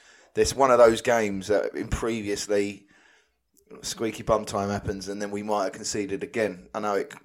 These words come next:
a great save from Ashley at the end. Um, but yeah, I think it's a good, solid away performance, I think, and those, obviously, early two goals helped us out along the way.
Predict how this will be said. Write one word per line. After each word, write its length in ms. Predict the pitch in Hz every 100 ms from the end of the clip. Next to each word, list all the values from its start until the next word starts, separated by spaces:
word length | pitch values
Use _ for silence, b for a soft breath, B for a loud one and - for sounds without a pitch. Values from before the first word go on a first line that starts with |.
| -
a 240 | - -
great 280 | - 107 98
save 280 | - 98 98
from 340 | - 101 92 95 b b b b
Ashley 400 | 104 - - 90
at 80 | 85
the 120 | 95
end. 360 | 95 87 90 - _
Um, 480 | 90 92 92 90 90 - b b
but 120 | -
yeah, 200 | 107 131 113 76
I 80 | 120
think 180 | - 82
it's 80 |
a 60 | 120
good, 260 | - 135 - - - -
solid 380 | - 147 127
away 260 | 120 113 117
performance, 480 | 120 113 123 95 -
I 40 |
think, 280 | 90 104 104
and 160 | 82 104
those, 220 | 104 - -
obviously, 320 | 98 - 101
early 220 | 104 104
two 220 | 104 110 104
goals 240 | 95 95
helped 180 | 107 -
us 140 | 95
out 160 | 104 -
along 200 | 98 98
the 60 |
way. 220 | 101 107